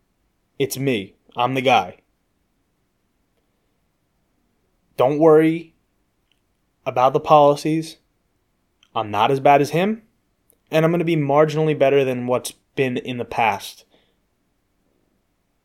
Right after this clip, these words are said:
So they say, at least. It's such a low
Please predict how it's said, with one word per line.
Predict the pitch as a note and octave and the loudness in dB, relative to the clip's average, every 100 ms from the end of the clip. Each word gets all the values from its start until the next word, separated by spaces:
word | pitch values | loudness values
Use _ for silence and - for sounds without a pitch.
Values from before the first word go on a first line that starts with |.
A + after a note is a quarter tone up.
| _ _ | _ _
So | - C#3+ | 0 2
they | A#2+ | 2
say, | - A#2 G#2+ | -2 -2 -4
at | F#2 | -6
least. | F#2+ - - _ _ _ _ _ _ _ _ _ _ _ _ _ _ _ _ _ _ _ _ _ _ _ _ _ _ _ _ _ _ _ _ _ _ _ _ _ _ _ _ _ _ _ - | -12 -18 -20 _ _ _ _ _ _ _ _ _ _ _ _ _ _ _ _ _ _ _ _ _ _ _ _ _ _ _ _ _ _ _ _ _ _ _ _ _ _ _ _ _ _ _ -6
It's | D#3 D#3+ | -4 -4
such | - C#3+ D3+ | -2 -2 0
a | D#3 | 0
low | D3 C3 B2+ C3+ A#2+ | -2 0 0 0 -2